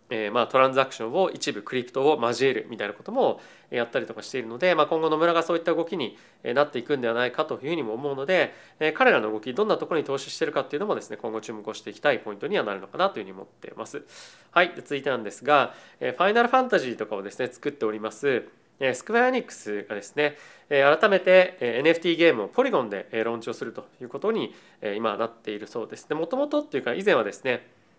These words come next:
エイサリアムのチェーン上で、えー、発行するということになっていたんですが、まあ、やっぱりガス代とかっていうところもあったりですとか、まあ、あとやっぱり結構今は、えー、トレンドとして、えー、ゲームの、えー、チェーンはポリゴン使う人たちっていうのが、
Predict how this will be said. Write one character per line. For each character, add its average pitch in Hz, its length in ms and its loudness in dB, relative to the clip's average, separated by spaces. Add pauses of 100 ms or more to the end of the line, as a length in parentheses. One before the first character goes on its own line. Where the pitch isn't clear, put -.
エ 160 100 4
イ 180 60 4
サ 214 100 2
リ 202 80 8
ア 180 60 8
ム 131 60 -2
の 98 120 -6
チ - 140 -8
ェ 131 80 -2
ー - 20 -6
ン 123 60 -8
上 131 160 -2
で、 - 480 0 (120)
え 127 60 -6
ー、 123 40 0
発 123 160 -6
行 139 100 2
す 139 120 -6
る 127 60 -4
と 113 100 -4
い 110 40 -4
う 113 40 -8
こ 127 120 -6
と 123 80 -4
に 104 140 -8
な 123 100 0
っ 127 80 -12
て - 80 -12
い 101 60 -12
た 127 120 -4
ん 120 60 -8
で 104 100 -8
す - 140 -14
が、 151 320 2 (840)
ま 190 60 4
あ、 - 20 6
や 175 40 8
っ 170 40 -6
ぱ 254 80 4
り 220 80 6
ガ 127 120 4
ス - 100 -8
代 196 140 8
と - 80 -8
か 196 100 6
っ - 60 0
て - 80 -6
い 117 40 -4
う - 20 -10
と 113 80 -8
こ 123 100 -4
ろ 110 60 -4
も 101 180 -6
あ 147 40 2
っ - 100 -12
た - 80 -4
り 107 100 -4
で 104 80 -10
す - 80 -20
と - 100 -12
か、 156 320 4 (380)
ま 233 80 4
あ、 240 40 6
あ - 20 -
と 180 60 6
や 147 60 6
っ - 40 -14
ぱ 220 60 6
り 180 80 4
結 262 180 2
構 143 100 4
今 196 200 6
は、 113 260 0 (380)
え 131 140 4
ー、 - 40 2
ト 147 100 2
レ 160 80 6
ン 165 40 -2
ド 170 80 4
と 170 120 2
し 170 80 -8
て、 175 340 4 (280)
え 127 80 -2
ー、 131 60 0
ゲ 190 160 4
ー - 20 -2
ム 120 360 -2
の、 175 280 2 (260)
え 123 100 -2
ー、 117 40 -2
チ 147 120 -2
ェ - 40 4
ー - 20 2
ン - 40 0
は 104 40 -6
ポ 220 120 2
リ 240 60 4
ゴ 156 100 2
ン 113 40 -4
使 123 220 -2
う 123 100 0
人 135 160 -2
た 113 120 0
ち - 120 -12
っ - 20 -20
て - 80 -16
い 110 40 -10
う - 20 -6
の 117 60 -6
が、 135 320 2